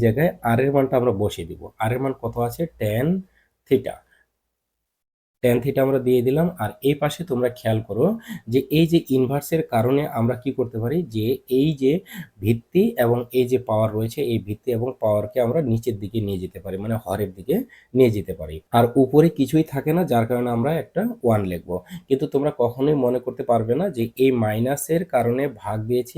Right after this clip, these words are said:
আর এই ওয়ান এখানে বসে গেছে, থ্রি গেছে নিচে, তা না। এই থ্রির সাথে ওয়ান এখানে আমরা নিচের দিকে লিখেছি, এখানে উপরে কেউ থাকতেছে না, যার কারণে আমরা একটা ওয়ান নিতে পারি। তারপরে এখানে হোল রুট দেওয়া আছে, আমরা পুরো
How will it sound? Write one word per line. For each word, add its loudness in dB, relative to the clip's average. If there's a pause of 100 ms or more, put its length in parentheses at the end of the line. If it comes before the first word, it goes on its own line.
(140)
আর -4 (200)
এই 2
ওয়ান 2 (240)
এখানে -6 (100)
বসে -4
গেছে, -6 (160)
থ্রি -2 (100)
গেছে -6 (100)
নিচে, -8 (140)
তা 2 (120)
না। -6 (580)
এই 6
থ্রির 0
সাথে -2
ওয়ান 4 (240)
এখানে -2
আমরা -2 (120)
নিচের -4
দিকে -6
লিখেছি, -14 (440)
এখানে 2 (120)
উপরে 2 (120)
কেউ 4 (120)
থাকতেছে -6
না, 0 (100)
যার 2
কারণে -2
আমরা -4
একটা -6
ওয়ান -2 (180)
নিতে -8
পারি। -8 (220)
তারপরে 0
এখানে -6 (140)
হোল 2 (500)
রুট 6 (100)
দেওয়া 6
আছে, -6 (100)
আমরা -2
পুরো 2